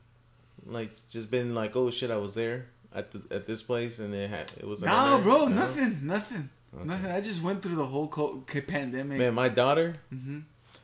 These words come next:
Speaker 1: it was like the first, like the first week of school. <laughs>
Speaker 2: Right.
Speaker 1: And she went, oh no, she has to quarantine 'cause she was around this person.
Speaker 2: Oh, fuck.
Speaker 1: For,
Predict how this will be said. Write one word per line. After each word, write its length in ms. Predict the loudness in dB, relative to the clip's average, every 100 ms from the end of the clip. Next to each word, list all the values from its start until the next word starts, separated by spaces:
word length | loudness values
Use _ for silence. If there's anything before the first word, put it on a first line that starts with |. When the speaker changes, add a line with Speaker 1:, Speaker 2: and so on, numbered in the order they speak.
| _ 2
Speaker 1:
it 80 | 4
was 160 | 4
like 420 | 2 -2 -4 -14
the 80 | -14
first, 440 | -4 0 0 -2 -4
like 280 | -4 -4 -10 -18
the 80 | -14
first 360 | -4 -4 -4
week 200 | -6 -6
of 80 | -8
school. 400 | -8 -6 -6 -8 -10
<laughs> 0 | -12 -12 _ _ -20 -16 -12 -12 -12 -10
Speaker 2:
Right. 240 | -8 -8 -12 -6
Speaker 1:
And 160 | -4 -2
she 140 | -2
went, 340 | 2 2 2 2
oh 180 | 2 2
no, 120 | 0
she 100 | -4
has 120 | -4 -6
to 60 |
quarantine 460 | -6 -6 -4 -6 -8
'cause 140 | -8
she 120 | -6
was 140 | -4 -2
around 260 | -2 -2
this 120 | -4 -6
person. 340 | -6 -6 -12 -16 -20 -20 -20 _ -20
Speaker 2:
Oh, 360 | -18 -16 -18 -18 -20
fuck. 200 | -20 -20
Speaker 1:
For, 320 | -8 -6 -6